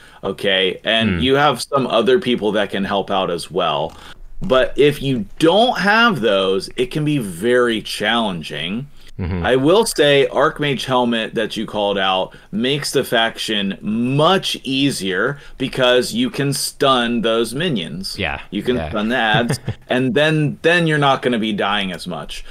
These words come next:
Speaker 1: But the boss is gonna bring them back to life, so you're constantly having to manage that. And I think,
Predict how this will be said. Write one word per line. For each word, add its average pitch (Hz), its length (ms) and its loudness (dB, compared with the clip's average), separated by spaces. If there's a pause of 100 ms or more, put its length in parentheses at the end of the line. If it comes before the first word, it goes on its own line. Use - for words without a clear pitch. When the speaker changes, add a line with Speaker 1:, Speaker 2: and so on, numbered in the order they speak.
(220)
Speaker 1:
But 120 320 4
the 113 100 2
boss 151 580 2
is 123 200 -2
gonna 123 280 -2 (120)
bring 160 260 0
them 143 180 0
back 139 300 0
to 123 80 0
life, 143 580 4 (280)
so - 120 -2
you're 131 260 0
constantly 143 760 -2
having 117 340 -2
to 104 120 -6
manage 117 640 -4
that. 82 440 -2 (420)
And 110 540 0 (280)
I - 180 -4
think, 170 640 -4